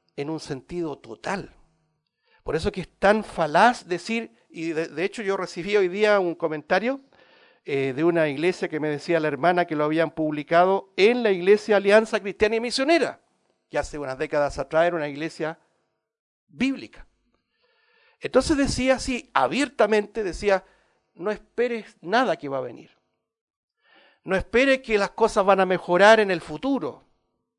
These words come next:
aludiendo también al regreso de Cristo y etcétera,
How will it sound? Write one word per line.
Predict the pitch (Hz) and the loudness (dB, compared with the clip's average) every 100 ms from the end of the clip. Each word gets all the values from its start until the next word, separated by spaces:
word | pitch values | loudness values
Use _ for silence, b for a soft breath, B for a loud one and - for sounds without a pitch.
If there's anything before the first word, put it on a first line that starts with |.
| _ _ _ | _ _ _
aludiendo | - 143 139 165 196 | -2 0 0 0 0
también | 202 156 156 165 | 0 0 -2 -2
al | 151 | -4
regreso | 139 135 147 - | -6 -6 -6 -6
de | 139 | -8
Cristo | - 170 175 160 | -6 -8 -8 -10
y | |
etcétera, | 139 - 226 147 - | -8 -8 -10 -12 -20